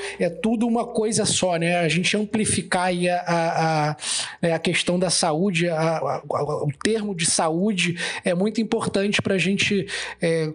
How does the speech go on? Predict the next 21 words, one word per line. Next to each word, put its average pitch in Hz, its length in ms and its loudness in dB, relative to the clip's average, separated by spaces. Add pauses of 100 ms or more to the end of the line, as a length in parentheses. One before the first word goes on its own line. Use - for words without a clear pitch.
buscar 190 460 0
mais 190 160 0
qualidade, 180 520 0
buscar 170 360 0
mais 180 200 2
bem-estar, 175 680 0
buscar, 180 480 0 (340)
né, 175 220 0
estar, 175 580 0
né, 170 420 0
é, 156 40 0
bem 180 260 2
consigo 170 520 0
mesmo, 170 440 2
pra 175 160 0
gente 170 220 0
poder 175 300 0
reverberar 170 720 0
positivamente 165 760 0
pro 175 140 -2
próximo, 165 520 0